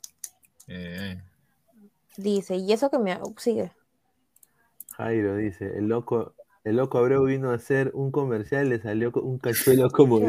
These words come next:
Speaker 3: de tenis".
Speaker 2: No, pero Alexander Sebastián Abreu lo fueron a buscar.
Speaker 3: Eh,
Speaker 1: Ujú.
Speaker 3: no, claro, sí, lo fueron a buscar. Yo creo que es una
Speaker 2: Al-
Speaker 3: buena contratación. Vamos a ver, ¿no? ¿Qué puede hacer? Imagínate que haga
Speaker 2: Yo
Speaker 3: historia
Speaker 2: le
Speaker 3: acá,
Speaker 2: tengo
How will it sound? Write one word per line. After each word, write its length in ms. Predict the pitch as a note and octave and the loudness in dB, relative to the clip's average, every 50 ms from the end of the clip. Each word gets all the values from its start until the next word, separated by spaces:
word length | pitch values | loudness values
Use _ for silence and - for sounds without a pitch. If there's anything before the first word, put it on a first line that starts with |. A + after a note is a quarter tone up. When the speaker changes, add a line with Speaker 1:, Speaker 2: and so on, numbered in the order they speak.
| A#2 | 6
Speaker 3:
de 20 | - - - - | 6 6 6 6
tenis". 400 | - C3 C#3 C#3 C3+ - C#3 - - - - - G#3+ - _ _ _ _ _ _ - - - - _ _ _ _ _ - - - - _ - | 6 8 10 10 8 8 8 4 4 2 2 -2 -8 -12 _ _ _ _ _ _ -18 -18 -18 -18 _ _ _ _ _ -20 -20 -20 -20 _ 0
Speaker 2:
No, 300 | A3 A3 F#3 F#3 A#3 B3+ B3 | 4 8 10 10 10 10 10
pero 200 | C4+ B3 G#3+ G3 | 10 10 10 10
Alexander 680 | F#3 F3+ F3+ F3 F3 - G#3+ G3+ A3 B3 D4+ E4+ - - _ _ _ _ _ _ _ _ _ _ _ _ _ _ _ _ _ _ - _ _ _ _ _ _ _ _ _ _ _ _ _ _ _ | 8 6 4 0 0 -2 -2 0 0 0 -2 -2 -4 -12 _ _ _ _ _ _ _ _ _ _ _ _ _ _ _ _ _ _ -20 _ _ _ _ _ _ _ _ _ _ _ _ _ _ _
Sebastián 500 | - A#3 A3+ G3 G3+ - - A3+ A#3 B3+ | 4 8 8 10 8 8 4 2 4 4
Abreu 320 | B3 A#3+ A3 G#3+ A3+ A#3+ | 4 2 4 4 4 4
lo 140 | C4+ B3+ G3+ G3+ | 4 2 0 0
fueron 240 | - G3 G#3 A3 A3+ | 0 -2 -2 0 -2
a 40 | G#3 | -2
buscar. 560 | F3 D#3+ E3 - - - F#3 A3 A3 - - - - _ _ _ _ _ _ _ _ _ _ _ _ _ | -2 -4 -6 -6 0 2 2 2 2 -2 -8 -14 -20 _ _ _ _ _ _ _ _ _ _ _ _ _
Speaker 3:
Eh, 180 | G#2 - - - - _ _ _ _ _ _ _ _ _ _ _ _ _ _ _ _ _ _ _ _ _ _ _ - | -8 -8 -8 -12 -18 _ _ _ _ _ _ _ _ _ _ _ _ _ _ _ _ _ _ _ _ _ _ _ -20
Speaker 1:
Ujú. 340 | G#2+ G2+ G2+ G2 G2+ A2+ A2+ A2 - _ | -20 -16 -14 -14 -12 -14 -14 -16 -4 _
Speaker 3:
no, 260 | - D3+ F3 G3+ D#3+ | 2 2 4 2 0
claro, 480 | - - D3 D#3+ F#3+ G3+ F3+ C#3+ A#2+ A2+ | 0 0 0 0 0 -2 0 0 0 -2
sí, 200 | - - D3 F3 | 2 2 2 4
lo 120 | D3+ A2+ | 4 2
fueron 240 | - B2+ B2 C3+ D3 | 0 0 -2 -2 0
a 40 | D3 | 0
buscar. 380 | B2 G#2 - - - C3+ - D3 | -2 -2 -2 -4 -6 -4 -2 -2
Yo 100 | D#3 D#3 | 0 0
creo 240 | A#3 C4+ C#4 A3+ | 0 -2 -2 0
que 100 | - F#3+ | 2 2
es 140 | F#3 F3+ - | 0 2 2
una 80 | F#3+ F#3+ | 2 2
Speaker 2:
Al- 60 | F3+ | 2
Speaker 3:
buena 180 | F3 F3+ F#3 F3+ | 2 0 -2 -2
contratación. 640 | - F#3 F3 D#3+ C#3+ B2 B2+ B2 - - F3 F3+ D#3+ | -4 -4 -4 -4 -2 -2 -2 0 0 0 0 2 2
Vamos 280 | D#3 D#3+ F3 E3+ E3 | 0 0 -2 -2 -2
a 80 | D3+ B2+ | 0 0
ver, 220 | C3+ D#3 D#3 C3 B2+ | 2 2 2 0 -2
¿no? 120 | C3 C3 | -4 -2
¿Qué 120 | C3 C#3+ C3+ | -2 -2 -2
puede 220 | C3+ C#3+ C3+ B2 | 0 0 -2 -2
hacer? 320 | A#2 - - C#3 C3+ B2 G#2 | -2 -2 -4 -4 -4 -4 -4
Imagínate 580 | B2+ C3+ C3+ B2 B2 D#3 E3 E3+ E3 E3 C#3+ | -2 -2 -2 0 0 0 -2 0 0 0 0
que 260 | C3+ C3+ A#2+ A2+ A2 A2+ | 0 0 2 2 2 2
haga 120 | A#2 B2 | 4 2
Speaker 2:
Yo 60 | C3+ C3+ | 2 0
Speaker 3:
historia 340 | B2 - - - C3 B4+ | 0 -2 -4 0 2 4
Speaker 2:
le 60 | D5 D#5 | 4 4
Speaker 3:
acá, 80 | D5 C5+ | 6 6
Speaker 2:
tengo 160 | B4+ B4 | 6 6